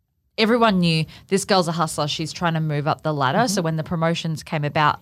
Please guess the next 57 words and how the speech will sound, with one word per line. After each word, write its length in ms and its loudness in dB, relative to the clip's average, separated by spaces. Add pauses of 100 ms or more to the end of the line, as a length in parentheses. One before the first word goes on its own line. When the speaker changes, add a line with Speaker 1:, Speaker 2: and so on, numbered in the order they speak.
Speaker 1:
I 140 4
was 160 -2
the 80 -6
first 340 -2
name 140 -2
they 140 -2
were 100 -4
thinking 400 -4
of. 340 2
Speaker 2:
Hundred 220 -6
Speaker 1:
If 80 -8
Speaker 2:
percent. 140 -2
Speaker 1:
I 160 4
sat 360 0
back 320 0
and 140 -2
didn't 200 -4
say 200 -2
anything, 260 -6
just 160 -8
expected 520 -6
my 120 -4
work 300 -2
to 100 -16
speak 280 -8
for 160 -10
Speaker 2:
No, 60 4
it 40 2
Speaker 1:
itself, 280 2
Speaker 2:
can't. 200 -6 (160)
Speaker 1:
it 100 0
can't 220 6
because 200 0
there's 120 2
somebody 340 4
else 300 2
showing 300 2
that 160 -2 (180)
they 240 2
want 240 0
this 180 -2
job 400 0
above 320 2
you 320 0
and 160 0
then 180 0
they're 140 4
gonna 220 0
get 160 -6
chosen 320 -4
'cause 140 -4
they're 160 0
gonna 160 -4
be 80 -6
front 260 -6
of 140 -6
mind. 440 0